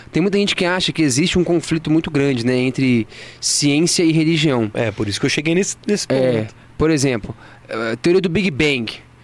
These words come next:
Speaker 1: pra quem não conhece, é uma teoria física... É um desdobramento da teoria do Einstein, inclusive. É um, um estudo de cosmologia.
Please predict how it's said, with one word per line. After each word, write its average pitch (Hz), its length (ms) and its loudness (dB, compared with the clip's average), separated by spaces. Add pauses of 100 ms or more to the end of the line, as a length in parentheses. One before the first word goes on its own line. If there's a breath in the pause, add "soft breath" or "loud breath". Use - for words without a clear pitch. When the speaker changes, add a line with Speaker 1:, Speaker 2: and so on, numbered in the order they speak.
(160)
Speaker 1:
pra 131 140 -2
quem 151 100 0
não 151 120 2
conhece, 127 560 -2 (240 loud breath)
é 139 80 -4
uma 156 120 0
teoria 202 640 2
física... 160 800 -2 (400 loud breath)
É 151 80 2
um 185 80 2
desdobramento 220 600 2
da 285 60 0
teoria 262 200 0
do 277 100 0
Einstein, 160 340 0
inclusive. 117 500 -2 (260 loud breath)
É 123 140 -2
um, 107 560 -2
um 117 40 -2
estudo 135 300 -4
de 127 120 -2
cosmologia. 143 920 2